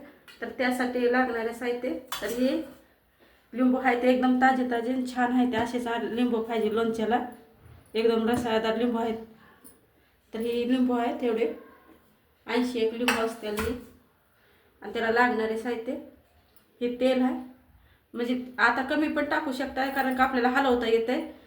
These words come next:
आणि नंतर चार पाच दिवसांना जर समजा हलवून झालं, तर नंतर बी ओतू शकताय. तेल, हिंग, मोहरीची डाळ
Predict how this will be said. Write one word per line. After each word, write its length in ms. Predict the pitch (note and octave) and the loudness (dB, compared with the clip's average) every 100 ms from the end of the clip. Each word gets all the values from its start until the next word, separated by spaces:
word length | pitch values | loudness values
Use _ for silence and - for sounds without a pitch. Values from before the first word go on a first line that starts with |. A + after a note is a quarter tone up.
| _ | _
आणि 140 | - A#3 | -4 -2
नंतर 240 | C4+ B3+ | 0 0
चार 180 | C#4+ C#4 C4+ | 4 4 2
पाच 120 | A#3 | 0
दिवसांना 380 | C4 C4+ B3+ B3+ | 0 0 2 2
जर 160 | B3+ | 2
समजा 280 | B3+ C#4 B3+ | 0 -2 0
हलवून 320 | C4 C4 B3 | 0 0 0
झालं, 280 | B3+ B3+ B3 | 0 0 0
तर 80 | B3 | 2
नंतर 260 | B3+ B3 | 2 2
बी 140 | A#3+ B3+ | 2 4
ओतू 200 | B3+ A#3 | 4 0
शकताय. 400 | A3 A3 A#3+ - - - _ - | -4 -8 -10 -12 -16 -20 _ -2
तेल, 200 | B3 D#4 D#4 - _ _ _ | 0 0 -4 -14 _ _ _
हिंग, 240 | B3+ C4 B3+ D#4+ - - _ - - _ _ - | 0 2 2 0 -4 -14 _ -20 -20 _ _ -6
मोहरीची 400 | A#3+ C#4 A#3 A#3+ | -2 0 0 -2
डाळ 280 | A#3+ C4 | 0 0